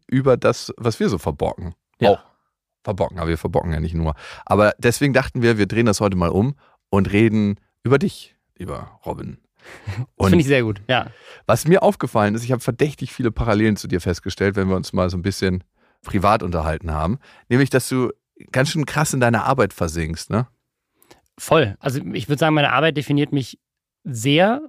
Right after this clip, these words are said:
Speaker 3: auch seit vielen Jahren. Ich habe ja wirklich mit vierzehn schon angefangen.
Speaker 1: Du hast
Speaker 3: Äh,
Speaker 1: mit vierzehn ange-
Speaker 3: Ich habe mit vierzehn, also mein YouTube-Kanal wird dieses Jahr sechzehn Jahre alt. Tatsächlich mache ich YouTube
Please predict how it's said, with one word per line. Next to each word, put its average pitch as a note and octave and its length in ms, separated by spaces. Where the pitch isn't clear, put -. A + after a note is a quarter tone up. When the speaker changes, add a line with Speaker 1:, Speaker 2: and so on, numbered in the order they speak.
Speaker 3:
auch C3+ 320
seit C3+ 140
vielen C3+ 200
Jahren. C#3+ 200
Ich B2+ 40
habe C#3 140
ja C3 60
wirklich C#3+ 180
mit C3 140
vierzehn C#3+ 500
schon B2+ 160
angefangen. B2+ 640
Speaker 1:
Du G#2 120
hast C#3 120
Speaker 3:
Äh, A#2 40
Speaker 1:
mit C3+ 120
vierzehn D4+ 400
ange- F#3 200
Speaker 3:
Ich - 180
habe C#3+ 80
mit C#3 120
vierzehn, F3 320
also C3+ 100
mein D3 120
YouTube-Kanal G3 440
wird C#3 100
dieses E3 220
Jahr C#3 140
sechzehn B2+ 400
Jahre A#2 260
alt. - 340
Tatsächlich E3+ 340
mache E3+ 220
ich D3+ 100
YouTube E3 260